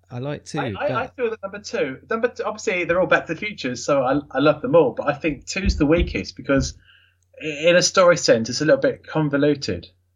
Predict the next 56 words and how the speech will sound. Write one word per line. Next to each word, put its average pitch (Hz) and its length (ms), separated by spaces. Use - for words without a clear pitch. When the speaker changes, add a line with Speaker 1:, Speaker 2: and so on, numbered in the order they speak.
Speaker 2:
There's 135 140
a 135 40
lot 139 300
going 139 260
on 135 160
in 110 140
two. 95 320
Speaker 1:
There 127 200
is 139 120
a 120 40
lot 90 200
going 90 280
on, 78 440
Speaker 2:
Whereas 143 220
Speaker 1:
but 147 80
Speaker 2:
one 156 140
and 139 180
three 120 560
are 120 80
basically 123 840
pretty 143 220
much, 123 340
you 143 80
know, 107 300
go 139 200
from 135 220
one 143 260
point 127 380
to 123 100
the 127 100
other, 107 300
spend 135 280
the 120 60
whole 127 200
film 131 320
there 98 180
trying 127 160
to 120 40
get 127 120
back 123 160
to - 80
the 131 100
original 120 240
point 123 340
again. 95 340
Speaker 1:
Mm. 104 420
Speaker 2:
Whereas 127 180
number 131 200
two's 131 360
got 104 160
a 110 40
lot 117 180
of 110 100
jumping 127 320
around 113 380
and 101 260